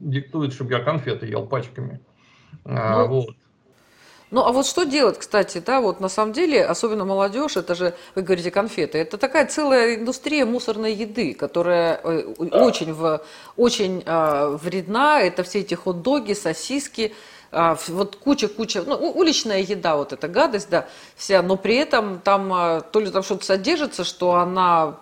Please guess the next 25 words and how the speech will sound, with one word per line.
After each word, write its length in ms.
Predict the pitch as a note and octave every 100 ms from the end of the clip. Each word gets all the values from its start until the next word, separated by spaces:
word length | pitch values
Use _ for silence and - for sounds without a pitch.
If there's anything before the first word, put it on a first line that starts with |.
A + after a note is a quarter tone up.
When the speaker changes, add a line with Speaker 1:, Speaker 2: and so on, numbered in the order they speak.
| -
Speaker 2:
притягивает 580 | E3+ F#3 A3+ A3 E3 D#3
людей, 360 | F3+ F#3+ D4 C#4+
и 20 |
они 220 | F3+ F#3+
хотят 420 | F3+ F3+ F#3+ D#3+
это 160 | D3+ E3+
есть, 320 | G#3 D#4 -
и 20 |
даже, 340 | E3+ F#3 F3 E3+ - - -
ну, 120 | F3+
у 180 | E3+ E3
меня 160 | F3+ E3+
была 240 | E3+ E3
там 180 | D#3+ D#3
знакомая 380 | E3+ F3 F3 E3+
девочка, 380 | A#3+ D#4+ - E3
у 60 |
нее 180 | D#3 D#3+
мама 220 | F3+ F3
очень 180 | D#3 D3
хорошо 280 | D3+ D#3 E3
готовила, 420 | D3+ D3 D#4+ C4+
сидела 420 | E3+ - D#3+ D3+
дома, 320 | C#3+ A3+ C#4+ G3+
домохозяйкой, 840 | D#3 D3 D3 D3+ G3+ C4+ G3+ F3